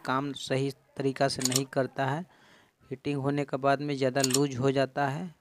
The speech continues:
पत्ती कमज़ोर हो जाता है तो काम नहीं करता है। तो चलिए दोस्तों, जितने सारे स्क्रू था, जितने सारे बॉडी जिस तरह से कसा हुआ था, सारे स्क्रू को हम कस देंगे।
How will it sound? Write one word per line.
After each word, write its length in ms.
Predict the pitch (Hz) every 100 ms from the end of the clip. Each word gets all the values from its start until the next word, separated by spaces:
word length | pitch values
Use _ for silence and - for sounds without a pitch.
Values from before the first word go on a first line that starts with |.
| _
पत्ती 280 | 139 139 170 -
कमज़ोर 420 | 135 135 135 156
हो 120 | 139
जाता 280 | 135 139 -
है 140 | 135 147
तो 140 | 143
काम 200 | - 123
नहीं 180 | 123 123
करता 380 | 120 123 113 117
है। 160 | 117 165 _ _ - _ -
तो 80 | 127
चलिए 300 | - 139 156
दोस्तों, 340 | 156 143 175
जितने 360 | 156 139 - 156
सारे 360 | 151 151 156 156
स्क्रू 320 | - - 139 143 -
था, 280 | - 160 214 _ _ _ -
जितने 320 | 131 - 139
सारे 240 | 131 139 135
बॉडी 340 | 123 127 139
जिस 220 | 135 135 -
तरह 140 | 135
से 140 | 131 135
कसा 280 | 120 -
हुआ 220 | 131 127 123
था, 240 | 135 156 - - - _
सारे 400 | - - 135 151 135
स्क्रू 300 | - 139 139
को 200 | - 143
हम 160 | 131 127 -
कस 180 | 127 -
देंगे। 400 | 131 135 139 180